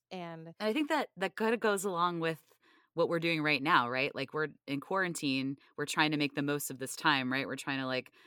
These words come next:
Speaker 2: come up with projects, reinvent things, like, <laughs> you know?
Speaker 1: Exactly.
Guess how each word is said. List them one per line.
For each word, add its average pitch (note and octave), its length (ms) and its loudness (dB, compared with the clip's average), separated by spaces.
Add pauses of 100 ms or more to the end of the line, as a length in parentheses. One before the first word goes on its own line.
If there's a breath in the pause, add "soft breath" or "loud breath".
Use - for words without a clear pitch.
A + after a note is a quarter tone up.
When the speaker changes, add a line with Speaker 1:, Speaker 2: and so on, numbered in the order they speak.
(140)
Speaker 2:
come G3 120 0
up F#3 80 -4
with - 80 -14
projects, D#3+ 760 4
reinvent F3+ 480 2
things, C#3 560 -2
like, C#3+ 320 -2
<laughs> - 20 -6
you F#3+ 120 4
know? G3+ 320 4
Speaker 1:
Exactly. G3 1080 -6